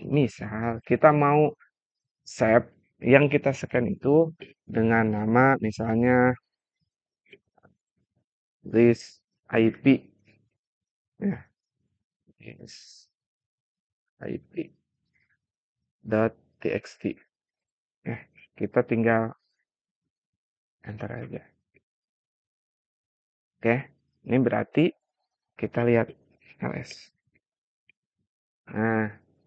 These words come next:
sudah ada list I P dot T X T. Kita lihat isinya, cat list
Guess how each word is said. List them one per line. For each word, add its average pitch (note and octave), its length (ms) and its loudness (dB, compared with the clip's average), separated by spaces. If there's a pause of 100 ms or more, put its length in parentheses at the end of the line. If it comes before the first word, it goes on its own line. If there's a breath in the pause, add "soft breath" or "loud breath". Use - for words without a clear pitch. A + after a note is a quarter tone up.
(120)
sudah A2 320 0
ada A2 560 0 (4000 soft breath)
list A#2 400 -2 (120)
I G#2 120 -2
P - 200 -6
dot A2 240 -2
T - 80 -10
X - 320 -12
T. - 120 -6 (400)
Kita A#2 240 -4
lihat A#2+ 240 2 (240)
isinya, G#2+ 480 -4 (240)
cat B2+ 240 -2 (1300)
list B2 400 -4